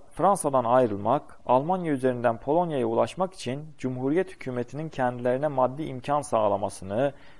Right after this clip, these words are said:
ve devlet cephaneliğinden silah verilmesini istemişler. "Ben şöyle cevap verdim," dedi Lamartine. Tolstoy'un yüzüne dosdoğru bakarak,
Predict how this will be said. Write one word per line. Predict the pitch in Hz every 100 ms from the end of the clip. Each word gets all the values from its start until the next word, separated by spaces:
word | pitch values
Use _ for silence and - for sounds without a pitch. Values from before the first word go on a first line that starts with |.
| -
ve | 127 123
devlet | 135 135 185 185
cephaneliğinden | 131 123 120 120 120 120 151
silah | 160 - 143 110
verilmesini | 101 98 101 -
istemişler. | 101 - 104 104 113 - - - - - - - - -
"Ben | 127 139
şöyle | - 117 101
cevap | 104 101 -
verdim," | 104 104 101 - - - - -
dedi | 107 104
Lamartine. | 101 101 101 - 120 - - - - - - - - -
Tolstoy'un | - 185 - 156 147
yüzüne | 131 120 135 147
dosdoğru | 139 143 - 113 110 110
bakarak, | 104 107 107